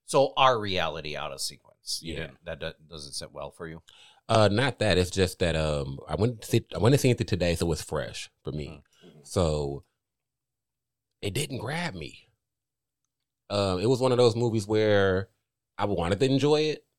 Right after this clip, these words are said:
Speaker 2: and I enjoyed it for what it was. But it, it didn't grab me. I didn't get that feeling that Dickie gets when he goes to see the movie.
Speaker 1: Yeah.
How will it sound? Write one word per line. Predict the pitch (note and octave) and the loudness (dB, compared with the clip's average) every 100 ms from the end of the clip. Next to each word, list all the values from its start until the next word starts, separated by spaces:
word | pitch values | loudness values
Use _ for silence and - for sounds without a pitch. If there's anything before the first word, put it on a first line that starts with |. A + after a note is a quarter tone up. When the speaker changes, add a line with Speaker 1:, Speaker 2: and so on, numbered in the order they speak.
| _ _ - | _ _ -10
Speaker 2:
and | F#2+ | -6
I | F2+ | -2
enjoyed | E2+ F2 A2 A2+ | -2 0 4 2
it | A2 | 2
for | |
what | F#2 F2+ | -2 -2
it | C#2+ | -4
was. | D#2+ C#2 G1+ - - _ _ _ _ _ _ _ - | -8 -8 -10 -16 -20 _ _ _ _ _ _ _ -6
But | F#2 | -4
it, | F#2+ - | -4 -6
it | F#2 | -6
didn't | G#2+ G#2 | -4 -4
grab | F#2+ G#2 G#2+ | 0 2 2
me. | G#2 F2+ | 0 -2
I | |
didn't | F#2+ G2+ F#2+ F#2 E2+ D2 _ | 0 0 -2 -6 -8 -12 _
get | F#2+ F#2 F#2 - - - | -2 0 -2 -8 -20 -10
that | F2+ F2 D#2+ - | -6 -4 -6 -8
feeling | - F#2 F2 | -4 -4 -2
that | F2 C#2 | -4 -4
Dickie | F2+ F2+ F2+ | -6 -6 -4
gets | F2+ G#2 - | -2 -4 -4
when | G2 F#2 | -6 -4
he | D#2+ F#2 | -4 -4
goes | F#2 G2+ G2 | 0 0 0
to | G2 | -4
see | G#2+ | -6
the | G2 | -4
movie. | G#2 A2 A2+ A2+ - | -4 -4 -6 -10 -12
Speaker 1:
Yeah. | C#3 | -10